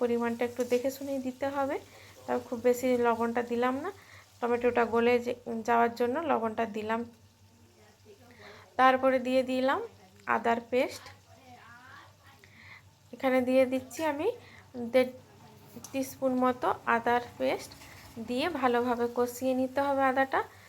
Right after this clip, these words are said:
তারপরে দিয়ে দিচ্ছি লাল লঙ্কার গুঁড়ো, লাল লঙ্কার গুঁড়ো দিয়ে দিলাম ওই হাফ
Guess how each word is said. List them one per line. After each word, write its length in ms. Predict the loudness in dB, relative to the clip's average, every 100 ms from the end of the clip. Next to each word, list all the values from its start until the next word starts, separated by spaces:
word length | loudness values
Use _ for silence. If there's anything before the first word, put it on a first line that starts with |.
| -20 -8
তারপরে 340 | -6 -4 -6 -6
দিয়ে 240 | -2 -2
দিচ্ছি 380 | -2 -4 -6 -4 -4 -6 -16 -20 _
লাল 260 | -2 0 2 2
লঙ্কার 360 | 0 -2 -4 -2
গুঁড়ো, 220 | -2 -2 -2 -6 -18 -20 -20 _ _
লাল 200 | -4 0 0
লঙ্কার 280 | 0 -2 -2
গুঁড়ো 180 | -4 -4 -2
দিয়ে 140 | -2 -2
দিলাম 240 | -4 -4 -6 -12 -20 -20 -20 -14
ওই 160 | -10 -10 -10 -12 -12 -14 -20 _ -18 -16 -4
হাফ 160 | -2